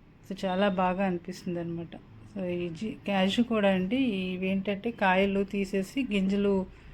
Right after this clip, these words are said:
ఆ, అన్నీ ఒక దగ్గర ఎండబెట్టేస్తారనమాట. So, వాటిని మళ్ళీ ప్రాసెసింగ్,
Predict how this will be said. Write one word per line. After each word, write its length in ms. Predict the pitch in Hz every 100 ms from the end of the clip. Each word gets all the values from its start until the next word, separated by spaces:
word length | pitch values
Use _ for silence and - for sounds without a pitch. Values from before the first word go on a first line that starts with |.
| - - - - 190
ఆ, 420 | 180 175 180 185 226
అన్నీ 240 | 196 202 214
ఒక 160 | 208
దగ్గర 300 | 185 175 190
ఎండబెట్టేస్తారనమాట. 1160 | 196 185 185 190 190 185 - 175 170 170 170 -
So, 300 | - - 202
వాటిని 380 | 190 180 - 196
మళ్ళీ 340 | 185 180 226
ప్రాసెసింగ్, 580 | 254 190 175 - -